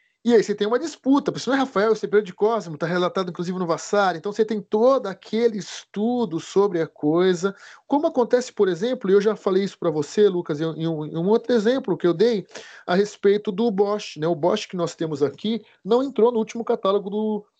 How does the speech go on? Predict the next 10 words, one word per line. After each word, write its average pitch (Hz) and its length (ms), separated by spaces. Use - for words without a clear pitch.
do 180 580
Stefan 202 540
Fischer, 208 600
porque 226 240
ele 208 100
fala, 214 220
"Ah, 233 40
tem 226 140
muitas 214 440
obras, 170 500